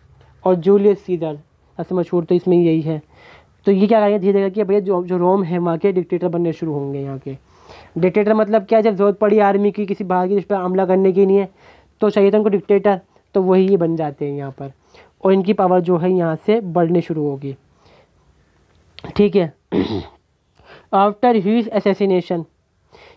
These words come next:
in forty forty B C E, the Triennial Tri-, Triumvirate of Mark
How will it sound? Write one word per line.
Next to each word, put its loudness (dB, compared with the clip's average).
in 4
forty 0
forty 0
B -2
C -6
E, -6
the 2
Triennial 2
Tri-, 2
Triumvirate 0
of 0
Mark 0